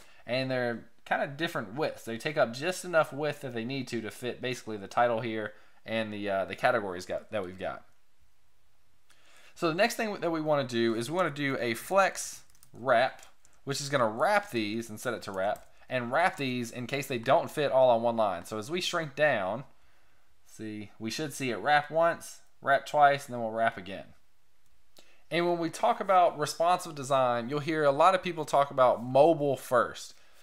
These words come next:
So the idea is that we wanna make things look good on mobile and then scale it up as we adapt to different sizes instead of the other way around.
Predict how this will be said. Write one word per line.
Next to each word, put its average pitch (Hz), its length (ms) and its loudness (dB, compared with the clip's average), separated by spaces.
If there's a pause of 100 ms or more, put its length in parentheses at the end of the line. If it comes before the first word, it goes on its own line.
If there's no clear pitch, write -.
So 160 160 0
the 147 160 0
idea 175 320 6
is 147 80 -2
that 139 160 6
we 143 60 -4
wanna 131 180 0
make 165 240 -2
things 156 260 -6
look 123 240 -6
good 127 480 2 (220)
on 120 260 0
mobile 143 460 4
and 131 180 -2
then 120 140 -4
scale 143 420 -2
it 127 80 0
up 123 320 4
as 117 220 -2
we 113 120 -4
adapt 107 360 -2
to 101 80 -14
different 101 260 -10
sizes 98 500 -4
instead 110 360 -4
of 101 80 -6
the 104 100 -8
other 101 140 -4
way 95 140 -8
around. 87 360 -8